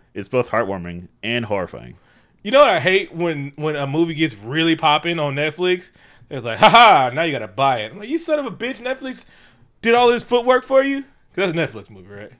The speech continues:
Speaker 1: No,
Speaker 2: Don't
Speaker 1: it's
Speaker 2: worry
Speaker 1: not.
Speaker 2: about it.
Speaker 1: No.
Speaker 2: I know, I mean, that's where it got popping, though. So I
Speaker 1: Um,
Speaker 2: remember seeing it on Netflix for years.
Speaker 1: Yeah, it was, it's been on there, yeah.
Speaker 2: Yeah,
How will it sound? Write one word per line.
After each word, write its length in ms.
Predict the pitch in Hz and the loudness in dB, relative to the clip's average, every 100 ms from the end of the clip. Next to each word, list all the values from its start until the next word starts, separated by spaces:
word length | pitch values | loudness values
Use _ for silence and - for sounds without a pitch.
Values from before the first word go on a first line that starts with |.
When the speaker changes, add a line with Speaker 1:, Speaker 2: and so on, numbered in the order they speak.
| _ - | _ -8
Speaker 1:
No, 80 | |
Speaker 2:
Don't 40 | 95 | -6
Speaker 1:
it's 80 | 120 | -6
Speaker 2:
worry 100 | 110 | -10
Speaker 1:
not. 40 | |
Speaker 2:
about 120 | 110 107 | -12 -14
it. 60 | |
Speaker 1:
No. 140 | 107 90 | -8 0
Speaker 2:
I 80 | 185 | 2
know, 140 | 202 156 | 2 2
I 40 | |
mean, 260 | 165 151 135 - _ | 0 -6 -10 -18 _
that's 180 | - 165 | 0 0
where 100 | 156 | 0
it 40 | 123 | -8
got 180 | 101 | -10
popping, 380 | - 147 127 104 | 0 0 0 -8
though. 180 | 98 - _ _ _ _ _ 120 | -20 -20 _ _ _ _ _ -4
So 60 | |
I 80 | 127 | -2
Speaker 1:
Um, 60 | 143 | 0
Speaker 2:
remember 220 | 156 143 | -2 -4
seeing 200 | 139 165 | -4 -4
it 40 | |
on 80 | 160 | -4
Netflix 340 | 147 143 139 131 | -8 -10 -12 -12
for 80 | |
years. 680 | 117 117 135 131 104 90 - _ _ _ | -16 -12 -10 -10 -10 -16 -20 _ _ _
Speaker 1:
Yeah, 100 | 147 | -2
it 20 | |
was, 80 | 175 | -2
it's 140 | 127 - | -4 -8
been 120 | 95 | -8
on 80 | 90 | -8
there, 120 | 90 | -10
yeah. 140 | 90 90 | -10 -12
Speaker 2:
Yeah, 300 | 135 120 113 | -10 -8 -8